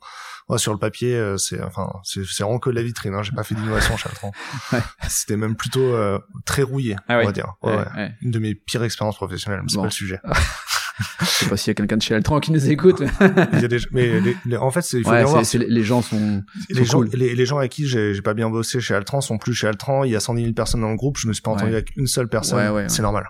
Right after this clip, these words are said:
Speaker 2: Hmm.
Speaker 1: Euh, et, euh, et j'avais un projet de création d'entreprise que je, sur lequel je travaillais pendant le... le stage et il est tombé à l'eau, euh, avant la fin du stage. Et du coup, je suis... je me suis dit, bah, j'ai rien d'autre à faire. Je suis allé en C D I chez Ecomobi et c'était génial d'être chez Ecomobi, quoi.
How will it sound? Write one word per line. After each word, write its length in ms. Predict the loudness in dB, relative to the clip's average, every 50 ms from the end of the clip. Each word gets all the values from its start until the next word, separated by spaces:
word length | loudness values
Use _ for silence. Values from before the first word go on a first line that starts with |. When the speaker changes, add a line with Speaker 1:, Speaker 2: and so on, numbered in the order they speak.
| -6 -2 0
Speaker 2:
Hmm. 100 | 0 0 0 -2 -8 -12 -14 -16 -18 -16 -6 -2 0
Speaker 1:
Euh, 320 | 2 2 2 2 0 0 0
et, 300 | 2 2 2 4 4 4
euh, 460 | 4 4 4 4 2 2 2 0 0 -2 -2
et 80 | 0
j'avais 240 | 2 2 2 4 2
un 100 | 2 0
projet 220 | 0 0 0 0
de 60 | 0 0
création 260 | 0 0 0 0 0
d'entreprise 500 | -2 0 -2 -2 -2 0 0 0 0 0
que 180 | -2 -2 -2
je, 280 | -2 -2 0 -2 -2 -2
sur 120 | -2 -2
lequel 200 | -2 0 0 0
je 40 | 0 -2
travaillais 340 | 0 0 2 2 2 0
pendant 340 | 0 0 0 0 0 2 2
le... 240 | 2 0 0 0 0
le 120 | 0 -2 -2
stage 340 | 0 0 0 0 0 0 -2 -2
et 80 | -2 0
il 80 | 0
est 120 | 0 0 0
tombé 240 | 0 0 2 2 2
à 100 | 2 2
l'eau, 300 | 4 4 4 4 4 4
euh, 200 | 4 4 4 2
avant 180 | 2 2 2 0
la 100 | 0 0
fin 160 | 0 0 0
du 100 | 0 -2
stage. 260 | 0 0 0 0 0
Et 40 | 0
du 100 | -2 -2
coup, 120 | -2 -2 -2
je 80 | -2
suis... 200 | -2 -2 -2 -2
je 460 | -2 -6 -10 -14 -14 -14 -12 -6 -4
me 40 | -2 -2
suis 140 | 0 0
dit, 40 | 0
bah, 80 | 0 0
j'ai 100 | 0 0
rien 100 | 0 0
d'autre 160 | 0 0 -2
à 40 | -2
faire. 160 | -2 -2 -2
Je 60 | 0
suis 80 | 0 0
allé 140 | 2 2 2
en 100 | 0 0
C 120 | 0 0
D 140 | 0 0 0
I 60 | 0
chez 160 | 0 0 -2
Ecomobi 540 | -2 -2 -2 -2 -2 -2 0 0 2 2 2
et 100 | 2 2
c'était 260 | 0 -2 -4 -4 -2
génial 320 | -2 0 0 0 2 0 0
d'être 140 | 0 -2
chez 140 | -2 -2 -2
Ecomobi, 420 | -2 -2 -2 0 0 0 -2 -2 -4
quoi. 180 | -4 -6 -10